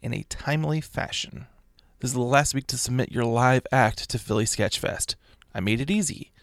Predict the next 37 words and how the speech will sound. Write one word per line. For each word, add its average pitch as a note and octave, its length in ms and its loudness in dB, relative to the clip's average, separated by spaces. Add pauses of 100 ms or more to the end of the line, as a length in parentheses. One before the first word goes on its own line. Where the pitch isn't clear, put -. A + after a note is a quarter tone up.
(220)
Just - 200 -2
go A2 100 6
to G#2+ 60 4
my G#2+ 280 2
first E3 300 0
sketch - 320 0
dot B2 280 0
com A#2+ 440 0
slash - 540 0
apply, B2 720 2 (1200)
or E3+ 340 6 (840)
it's - 140 2
right F#3+ 140 8
there D3 100 6
on C3 60 4
the B2 40 2
front C3 180 4
page A#2+ 180 6
of - 60 -6
philly A2 160 4
sketch - 260 -2
fest G#2 160 0
dot - 140 2
com - 200 -6
as - 140 -6
well. F#2 280 -2 (280)
You A3+ 100 2
know, E3+ 220 6
whatever. C3 420 8 (840)
We'll D#3 120 8
kick - 200 8
off F#3+ 120 -2
the F#3 80 2
festival F3+ 420 6
with E3 120 0
the - 60 2
fourth - 560 0